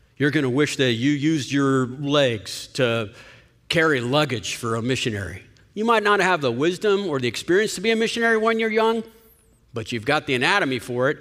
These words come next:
So why don't you just, like, spend a summer helping some guy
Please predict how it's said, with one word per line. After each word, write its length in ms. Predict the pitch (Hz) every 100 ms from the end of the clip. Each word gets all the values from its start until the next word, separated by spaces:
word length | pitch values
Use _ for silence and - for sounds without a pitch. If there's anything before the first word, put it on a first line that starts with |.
| -
So 160 | - 131
why 180 | 131 185
don't 180 | 165 202
you 120 | 220
just, 360 | 170 151 -
like, 200 | 160 139
spend 360 | - - 175 180
a 40 |
summer 540 | 147 202 214 147 160 - - _ -
helping 720 | 151 180 170 165 180 160 127
some 240 | - 151 165
guy 400 | 151 170 170